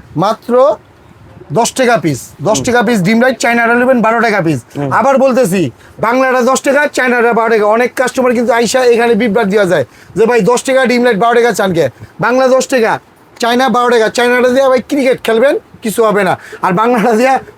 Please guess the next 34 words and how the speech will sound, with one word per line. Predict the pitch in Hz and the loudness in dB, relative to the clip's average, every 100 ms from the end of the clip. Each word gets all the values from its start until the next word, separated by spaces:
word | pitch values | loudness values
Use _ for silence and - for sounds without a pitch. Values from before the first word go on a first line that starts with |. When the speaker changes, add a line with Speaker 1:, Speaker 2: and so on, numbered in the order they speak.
| - | -4
Speaker 1:
কলিং | 240 269 262 | 0 0 2
বেলের | 269 269 | 2 0
সুইচ | - 240 | 0 -4
টিপ | - 220 | -2 -2
দিবেন, | 285 294 349 - - | 0 0 -2 -8 -6
ট্যাপ | 254 233 | -2 0
হয়ে | 208 196 196 | 0 0 0
গেছে | 190 180 | 0 0
ভাই। | 170 - 196 | 0 -2 -4
Speaker 2:
<laughs> | - 196 | -4 -4
Speaker 1:
ঠিক | - 254 | -2 0
আছে | 262 262 | 0 2
ভাই? | 262 233 - - 190 170 | 2 0 -2 -6 -10 -4
তারপর | 240 233 269 | -4 0 0
ভাই | 269 262 | 2 2
Speaker 2:
কি | |
বলে | 269 | 0
Speaker 1:
এসিডিসি, | 269 247 180 165 | 0 0 0 0
Speaker 2:
ভাই | 147 | 0
একেবারে? | 147 139 143 135 247 | -2 -2 -4 0 0
Speaker 1:
এসিডিসি | 175 247 247 208 | 2 0 0 0
ভাই | 240 214 | 0 0
মাত্র | 214 240 - 262 285 - | 0 -2 -4 -2 0 0
পঁয়ষট্টি | 254 - 220 254 | -2 0 -4 0
টাকা। | 226 165 123 - | 0 0 -2 -6
Speaker 2:
আচ্ছা। | - 127 - 131 120 - - 147 | -8 -6 -8 -14 -16 -18 -12 -4
Speaker 1:
জান, | 214 | -2
পঁয়ষট্টি | 185 247 233 226 269 | 0 0 0 0 2
টাকা | 269 | 2
তো | 254 | 2
সবসময় | 262 240 247 247 | 0 -2 0 0
বেঁচে | 240 247 254 | 2 2 0
আছি | 226 214 | 0 0
ভাই। | 196 143 | 0 -2